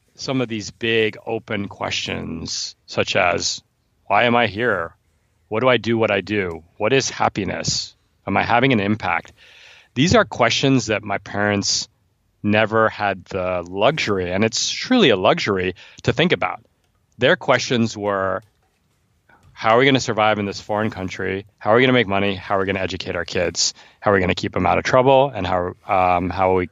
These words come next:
give, give them the best opportunities?" And so, plus, I'm culturally, I'm Cambodian, um, and with a little sprinkle of French.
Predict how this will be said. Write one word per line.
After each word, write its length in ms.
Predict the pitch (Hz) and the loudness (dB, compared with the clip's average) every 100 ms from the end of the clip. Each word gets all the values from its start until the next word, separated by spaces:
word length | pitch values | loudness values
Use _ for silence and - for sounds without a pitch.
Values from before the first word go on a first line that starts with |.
| _ | _
give, 200 | - 98 110 113 | -2 -2 -2 -6
give 140 | 98 | -4
them 140 | 90 87 | -2 -2
the 60 | |
best 340 | 80 90 - - | 0 0 -2 -2
opportunities?" 720 | 92 92 - 85 - 85 - - - - - - - | -4 -4 -2 -2 -2 -6 -8 -12 -14 -14 -14 -14 0
And 160 | 135 131 | 2 4
so, 500 | - 165 151 139 135 - _ _ _ _ _ _ - | 4 4 4 2 -2 -10 _ _ _ _ _ _ -12
plus, 340 | - 208 180 - | 2 4 4 2
I'm 240 | 139 131 | 0 -2
culturally, 640 | 113 - 151 - 117 107 107 | -4 -6 -6 -4 -4 -4 -4
I'm 120 | 113 | -4
Cambodian, 720 | 123 107 110 110 107 98 98 - - | -4 -2 -2 0 -2 -4 -8 -10 -8
um, 640 | 98 92 90 87 92 110 - | -6 -4 -6 -6 -8 -12 -10
and 160 | 120 95 | -6 -4
with 160 | 98 | -2
a 60 | 98 | 0
little 320 | 98 104 98 | 2 2 2
sprinkle 420 | - - 101 98 | 2 0 0 0
of 80 | 87 | -4
French. 400 | - 143 120 - | 2 4 4 0